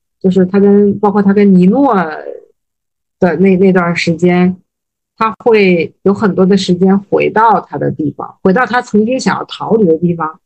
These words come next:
因为这个地方又给他带来了创作的这些灵感啊什么之类的。就是包括他，他跟他的孩子，跟莉拉一起生活，都是在这个地方去生长。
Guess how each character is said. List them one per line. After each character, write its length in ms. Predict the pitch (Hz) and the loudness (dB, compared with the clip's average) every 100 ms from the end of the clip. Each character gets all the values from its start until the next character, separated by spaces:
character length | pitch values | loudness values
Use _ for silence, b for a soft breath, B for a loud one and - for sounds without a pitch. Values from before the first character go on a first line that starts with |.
| _ - | _ -2
因 120 | 233 | 0
为 80 | 233 | 2
这 80 | 214 | 2
个 100 | 196 | 2
地 120 | 196 | 2
方 180 | 196 196 | 2 2
又 220 | 196 185 - _ | 2 0 -6 _
给 100 | 151 | -8
他 120 | 147 180 | -4 -2
带 160 | 202 | -2
来 160 | 175 156 | -2 -2
了 120 | 175 | -2
创 320 | 180 - 202 | -2 0 0
作 280 | 180 156 147 | 2 0 -4
的 280 | - - - _ _ _ | -8 -8 -10 _ _ _
这 80 | - | -4
些 140 | 170 185 | 0 2
灵 280 | 165 165 | 2 0
感 160 | 190 165 | 0 -2
啊 360 | 143 147 139 143 | -6 -8 -8 -8
什 140 | 147 | -8
么 140 | 143 | -10
之 140 | 147 - | -8 -10
类 100 | - - | -10 -16
的。 100 | - _ _ _ _ _ _ | -20 _ _ _ _ _ _
就 100 | 294 | -2
是 480 | 277 269 240 233 214 | 0 2 2 4 2
包 140 | 202 247 | 2 0
括 120 | 254 | -2
他， 180 | 233 240 240 _ | -2 -6 -8 _
他 140 | - 233 | -10 -4
跟 160 | 240 | -2
他 100 | 233 | -2
的 80 | 220 | -4
孩 340 | 190 135 123 156 | -4 -6 -6 -4
子， 180 | 196 185 | -2 0
跟 220 | 202 202 | 2 4
莉 100 | 208 | 2
拉 220 | 196 190 | 2 0
一 20 | |
起 180 | 202 170 - - | -2 -4 -4 -4
生 300 | - - 220 | -4 -2 -2
活， 180 | 220 160 | -2 -4
都 140 | - 180 | 0 0
是 100 | 170 | 0
在 160 | 160 | 0
这 80 | 156 | -2
个 140 | 151 | -2
地 160 | 147 165 | -4 -8
方 320 | 156 147 151 - | -6 -6 -6 -6
去 100 | 185 | -4
生 220 | - 175 | 0 -2
长。 120 | 175 | -2